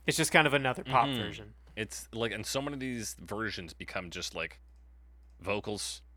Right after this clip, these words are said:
Speaker 2: some, some mild vocals with a mild backing track, and you go like, "No, this is
Speaker 1: Mm,
Speaker 2: fine."
Speaker 1: yeah, all right. I mean,
Speaker 2: And that's what
Speaker 1: not bad.
Speaker 2: that's what this one is. The guitar solo stuck out to me. It was pretty good, I thought. But,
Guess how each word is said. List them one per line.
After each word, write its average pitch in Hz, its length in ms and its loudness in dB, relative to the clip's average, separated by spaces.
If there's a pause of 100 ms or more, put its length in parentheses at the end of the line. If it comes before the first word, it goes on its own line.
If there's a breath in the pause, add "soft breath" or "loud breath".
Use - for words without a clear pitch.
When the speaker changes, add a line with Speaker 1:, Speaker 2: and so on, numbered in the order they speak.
(120)
Speaker 2:
some, 87 240 -12
some 101 160 -8
mild 113 420 8
vocals 107 380 0
with 98 100 -2
a 90 60 0
mild 92 640 2
backing 87 380 0
track, 80 320 -8
and 82 80 -12
you 82 80 -8
go 85 80 -6
like, 82 180 -8
"No, 120 340 -4
this 92 160 -8
is 92 100 -6
Speaker 1:
Mm, 160 80 0
Speaker 2:
fine." 92 140 2
Speaker 1:
yeah, 185 220 4
all 170 100 2
right. 160 200 0 (580)
I 143 60 6
mean, 139 160 4
Speaker 2:
And 110 120 4
that's 123 160 2
what 135 60 2
Speaker 1:
not 135 160 6
bad. 131 360 4
Speaker 2:
that's 135 160 2
what 131 100 -10
this 143 140 -2
one 87 120 -8
is. - 340 -8
The 120 80 2
guitar 143 360 6
solo 160 200 4
stuck - 220 2
out 101 140 2
to - 80 -10
me. 110 100 -2
It 127 40 -2
was 117 100 -4
pretty 120 200 0
good, 110 160 4
I 82 100 2
thought. 78 320 -4
But, 87 180 -4